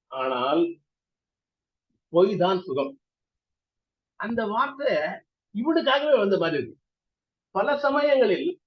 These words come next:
உண்மை மோசமானது, உண்மை சுடும், ஆனால்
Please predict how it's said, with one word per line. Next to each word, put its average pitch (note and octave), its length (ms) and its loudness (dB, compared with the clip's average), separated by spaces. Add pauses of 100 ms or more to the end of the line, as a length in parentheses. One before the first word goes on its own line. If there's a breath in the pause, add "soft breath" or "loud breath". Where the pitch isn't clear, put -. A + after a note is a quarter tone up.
(1700)
உண்மை G3+ 580 0 (220)
மோசமானது, G#3+ 640 -6 (400)
உண்மை A3+ 380 -4
சுடும், C#4 560 -6 (240)
ஆனால் C#3+ 640 -4